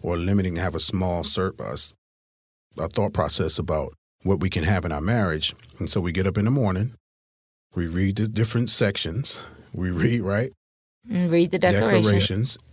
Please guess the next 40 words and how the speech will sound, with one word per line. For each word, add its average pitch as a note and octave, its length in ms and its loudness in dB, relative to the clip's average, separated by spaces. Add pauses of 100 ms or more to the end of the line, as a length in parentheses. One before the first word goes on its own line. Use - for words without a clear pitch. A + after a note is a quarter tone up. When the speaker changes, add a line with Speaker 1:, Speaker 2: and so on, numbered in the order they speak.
Speaker 1:
We, G#2 280 0
and G2+ 140 -2
then G#2+ 120 0 (140)
Speaker 2:
Pray. F3 260 4
Speaker 1:
we F3+ 60 2
pray. G2+ 280 2 (260)
When G2 240 -2
we B2 160 4
wrote B2+ 320 2
down, G#2+ 500 2 (300)
we C#3 80 6
didn't D#3 160 4
just C3+ 140 4
have C3 280 2
the F#2+ 80 -2
vision E2 320 -2
board, C2+ 320 -8 (120)
right? D#2+ 280 -4 (420)
We F#2+ 100 2
did A#2+ 220 2
the A#2 60 0
vision G#2+ 300 2
board, F#2+ 240 -2
and F#2 140 -6
then F2 160 -4
we F#2 120 -4
wrote G2+ 440 -4
to - 200 -2
each, - 440 0
each A#2+ 200 0
section D#2+ 800 2
of F2+ 120 -6
the E2+ 60 -6
vision D#2+ 300 -4
board, D2+ 320 -6 (280)
and E2+ 140 -2
that F#2 140 2
was F#2+ 120 0
the E2+ 80 -2
declarations. - 840 -4